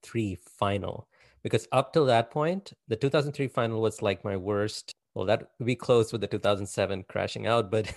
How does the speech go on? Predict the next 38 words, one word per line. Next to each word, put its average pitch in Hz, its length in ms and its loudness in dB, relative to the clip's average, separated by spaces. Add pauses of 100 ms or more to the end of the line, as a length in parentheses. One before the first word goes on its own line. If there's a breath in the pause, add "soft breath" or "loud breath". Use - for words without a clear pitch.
(160)
<laughs> - 160 -12
the - 60 0
two 131 100 2
thousand 143 220 2
three 135 200 -4
final, 117 540 2
because 110 380 0
I 123 100 -2
remember, 127 500 2 (360)
you 120 100 -4
know, 107 120 0
I 104 100 0
was 110 400 -2 (180)
super 139 460 0
excited 107 640 0
because, 110 260 -2
like 110 140 -2
you 117 60 -4
said, 117 440 2
the 107 80 -8
narrative 110 440 0
was 104 180 -2
so 107 300 -2
good. 98 500 0 (320)
We 107 80 -4
started 123 380 0
off 143 200 2
terribly 104 460 0
in 98 60 -6
two 107 100 -2
thousand 98 340 0
three. 92 380 -8 (240)
You 120 120 -6
know, 98 300 0 (120)
um, 92 440 -2 (300)
there 104 160 2
were 101 100 2
people, 104 960 0